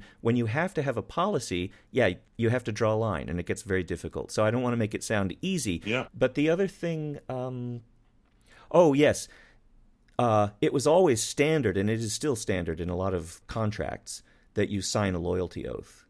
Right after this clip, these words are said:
Speaker 1: I don't know the status of this now. Sometimes you do, sometimes you don't, and it's not a, completely a thing of the past. But also sometimes now professors have to sign a commitment to inclusiveness and diversity, and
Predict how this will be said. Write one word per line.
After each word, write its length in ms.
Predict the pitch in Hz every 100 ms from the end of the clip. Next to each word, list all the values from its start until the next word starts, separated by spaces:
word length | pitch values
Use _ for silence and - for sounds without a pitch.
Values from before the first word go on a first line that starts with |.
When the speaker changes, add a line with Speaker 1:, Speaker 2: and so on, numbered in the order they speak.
| -
Speaker 1:
I 100 | 110
don't 120 | 113
know 100 | 110
the 100 | 92
status 380 | - 90 90 85
of 100 | 82
this 140 | 82
now. 180 | 92 85
Sometimes 400 | - 90 87 87
you 60 | 85
do, 100 | 85
sometimes 400 | 92 87 80 73
you 60 |
don't, 360 | 78 85 78 -
and 380 | 71 82 80 - -
it's 300 | 85 - 95
not 180 | 90
a, 100 | 82 - - -
completely 400 | 104 165 104 78
a 40 |
thing 180 | 90 78
of 40 |
the 60 | 71
past. 360 | 85 76 - - - -
But 140 | - 110
also 400 | 165 208 285 131
sometimes 500 | 92 107 95 95 90
now 340 | 107 131 117 92
professors 520 | - 98 98 - 95
have 180 | 104 -
to 80 | 90
sign 480 | - 104 101 95 - - - _
a 140 | 98 92
commitment 640 | - 107 110 110 104 -
to 380 | - 107 101 90 - _ _ -
inclusiveness 840 | 101 - 127 113 113 101 104 -
and 100 | 92
diversity, 720 | 87 87 107 104 - 78 - - _ _ _ -
and 720 | 104 101 95 95 95 90 98